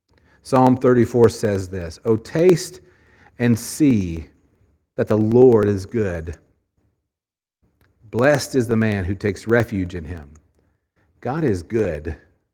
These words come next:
He is so, so good. If you've experienced salvation, if you've trusted in the gospel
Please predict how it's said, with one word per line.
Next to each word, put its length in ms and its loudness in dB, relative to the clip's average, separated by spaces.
He 240 0
is 180 -2
so, 640 -2
so 720 -2
good. 480 0
If 160 -6
you've 160 4
experienced 920 2
salvation, 920 0
if 140 -14
you've 280 -2
trusted 520 0
in 120 2
the 100 2
gospel 680 0